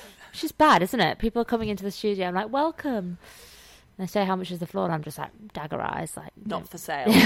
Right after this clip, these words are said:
Speaker 1: <laughs> Um, but yeah.
Speaker 2: Goes for everywhere. Well, yeah. Thanks for
Speaker 1: Aw.
Speaker 2: coming on. Where can we find you?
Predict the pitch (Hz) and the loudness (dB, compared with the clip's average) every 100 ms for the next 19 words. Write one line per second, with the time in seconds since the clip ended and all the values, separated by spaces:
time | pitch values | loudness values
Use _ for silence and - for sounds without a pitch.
0 | - - - - 349 277 349 - - - | 4 -4 -4 4 4 4 -2 -4 -10 -10
1 | - - - - - - - - 180 170 | -10 -12 -14 -16 -18 -20 -14 -6 -2 -2
2 | 165 170 170 - 370 440 403 _ _ _ | -4 -8 -10 -8 -4 -2 -4 _ _ _
3 | - 285 285 294 254 214 262 285 269 - | -20 -16 -16 -14 -14 -12 -10 -10 -10 -12
4 | - 302 269 - 269 262 262 254 214 214 | -16 -16 -16 -12 -6 -4 -4 -4 -4 -2
5 | 208 202 208 233 240 233 233 233 214 202 | -2 -2 -2 -4 -4 -6 -6 -10 -8 -10
6 | 190 190 | -8 -10